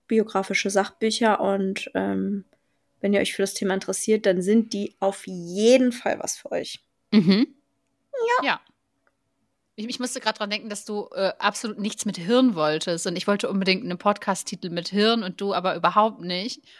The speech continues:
Speaker 2: Und da war ich so, "Oh mein Gott, wie sollen wir uns jemals auf was einigen?"
Speaker 1: <laughs>
Speaker 2: Aber wir sind bei Neurodiverdings gelandet und ich bin damit auch immer noch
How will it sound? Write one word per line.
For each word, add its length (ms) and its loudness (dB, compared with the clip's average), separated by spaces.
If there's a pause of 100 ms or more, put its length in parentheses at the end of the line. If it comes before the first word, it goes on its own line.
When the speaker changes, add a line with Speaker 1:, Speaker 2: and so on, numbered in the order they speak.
(220)
Speaker 2:
Und 100 -6
da 140 0
war 100 4
ich 120 -2
so, 320 -8 (480)
"Oh 80 0
mein 180 0
Gott, 340 2 (220)
wie 80 -12
sollen 180 0
wir 60 -2
uns 120 -8
jemals 380 -2
auf 140 -6
was 160 -8
einigen?" 340 0
Speaker 1:
<laughs> 640 -8
Speaker 2:
Aber 220 0
wir 80 -4
sind 140 -2
bei 100 0
Neurodiverdings 680 0
gelandet 340 -2
und 80 -6
ich 100 -10
bin 100 -6
damit 240 -2
auch 120 -6
immer 200 0
noch 300 -2